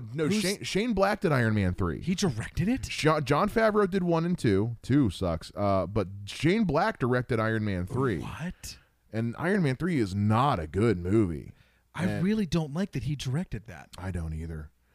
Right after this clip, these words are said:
Speaker 1: 'Cause, 'cause he, he made some
Speaker 2: I'll just
Speaker 1: choice-
Speaker 2: pretend like that never,
Speaker 1: Yeah.
Speaker 2: this is what's great.
Speaker 1: Yeah.
Speaker 2: You can take people's catalogs
Speaker 1: Yeah.
Speaker 2: and then just pretend like stuff isn't there.
Speaker 1: Oh, absolutely.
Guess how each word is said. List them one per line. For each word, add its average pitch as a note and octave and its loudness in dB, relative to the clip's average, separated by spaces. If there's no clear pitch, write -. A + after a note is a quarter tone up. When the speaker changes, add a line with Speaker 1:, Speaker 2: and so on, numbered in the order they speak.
Speaker 1:
'Cause, D3 4
'cause C3 2
he, C#3+ -4
he D3 -6
made D#3+ -2
some A2+ -6
Speaker 2:
I'll A#3+ 4
just C#4+ 4
Speaker 1:
choice- - -6
Speaker 2:
pretend G#3+ 2
like F3+ 0
that F3+ 2
never, E3+ 2
Speaker 1:
Yeah. C#3 0
Speaker 2:
this C#3 4
is C4 0
what's G#3 -2
great. A#2+ -8
Speaker 1:
Yeah. A2+ 2
Speaker 2:
You E3 0
can B3 -2
take D#3+ -6
people's D3 -8
catalogs C#3 -10
Speaker 1:
Yeah. C#3 0
Speaker 2:
and D3+ -4
then F3+ -2
just F#3+ -2
pretend E3+ -8
like C3+ -8
stuff - -10
isn't D3 -6
there. F3+ -8
Speaker 1:
Oh, A3 -2
absolutely. G#3+ -2